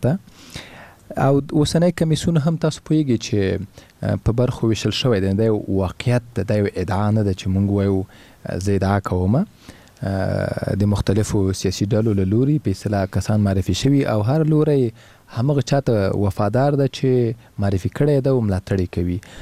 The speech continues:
او په همغه باندې ډاډه ده. یعنی دلته د، په اصطلاح، د پروسې، د نظام، قانون ته وفاداري نشته او دا په دې برخه کې نه ده، په ټوله کې ده. یعنی یو لوی واټن د خلکو او د نظام ترمنځ پروت ده. قطعاً،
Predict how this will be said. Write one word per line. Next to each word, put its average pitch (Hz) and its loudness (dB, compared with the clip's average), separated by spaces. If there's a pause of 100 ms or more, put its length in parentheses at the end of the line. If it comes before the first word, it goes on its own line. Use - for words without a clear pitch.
(200)
او 113 2
په 131 2
همغه 147 0
باندې 117 0
ډاډه 110 2
ده. 101 -6 (340)
یعنی 120 2
دلته 165 0
د، 139 0 (840)
په - 0
اصطلاح، 127 0
د 120 2 (120)
پروسې، 110 2 (1300)
د 101 0
نظام، 117 2
قانون 127 -2
ته 131 2
وفاداري 104 0
نشته 156 0
او 113 2
دا 147 2
په - -2
دې 131 0
برخه 151 0
کې - -4
نه 170 4
ده، 147 2
په 104 -4
ټوله 147 0
کې - -12
ده. 90 -4 (320)
یعنی 110 2
یو 110 2
لوی 156 4
واټن 147 2 (160)
د 113 2
خلکو 160 2
او 110 -2
د 104 -2
نظام 104 0
ترمنځ 92 0
پروت 90 0
ده. 92 -4 (560)
قطعاً، 147 -2